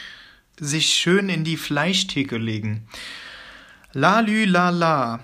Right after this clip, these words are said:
Das Kompliment stirbt aus, alarmiert die Süddeutsche Zeitung. Der Feminismus sei zwar eine feine Sache, habe aber dazu geführt, dass Männer sich nichts mehr trauen. Gar nichts.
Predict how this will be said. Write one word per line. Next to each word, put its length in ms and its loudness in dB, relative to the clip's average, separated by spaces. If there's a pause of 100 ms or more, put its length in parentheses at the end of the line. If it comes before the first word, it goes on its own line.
(100)
Das 160 -2
Kompliment 460 4
stirbt 260 2
aus, 240 2
alarmiert 380 0
die 100 -4
Süddeutsche 460 0
Zeitung. 640 -2 (100)
Der 100 -2
Feminismus 640 2
sei 140 2
zwar 320 0
eine 180 -2
feine 340 0
Sache, 500 2 (200)
habe 320 4
aber 160 2
dazu 300 -2
geführt, 340 -2
dass 160 -2
Männer 240 2
sich 220 -2
nichts 420 -2
mehr 160 0
trauen. 460 -2 (300)
Gar 200 4
nichts. 460 -6